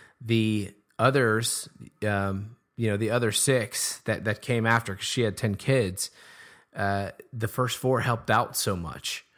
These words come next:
for the rem-, for, to, to raise up and just be examples and, uh, living in the same household and, and doing their responsibilities kind of raised the other kids,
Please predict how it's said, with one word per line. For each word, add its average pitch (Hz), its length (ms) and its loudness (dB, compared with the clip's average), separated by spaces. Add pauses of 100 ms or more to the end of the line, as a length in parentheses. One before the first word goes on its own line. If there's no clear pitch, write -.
(280)
for 107 340 0
the 101 140 -2
rem-, 104 300 -2
for, 110 160 -8
to, - 260 -12
to - 160 -8
raise 110 400 2
up 107 260 2
and 98 180 -2
just 104 260 -4
be 113 160 2
examples 101 840 -2
and, 95 500 -6 (520)
uh, 92 220 -6
living 110 340 0
in 101 120 0
the 98 60 -2
same 107 320 -2
household 101 640 0
and, 92 160 -6
and 95 180 -6
doing 107 320 2
their 107 240 4
responsibilities 101 840 0
kind 107 260 -4
of 92 180 -6
raised 101 480 0
the 98 120 0
other 95 180 -2
kids, 101 680 0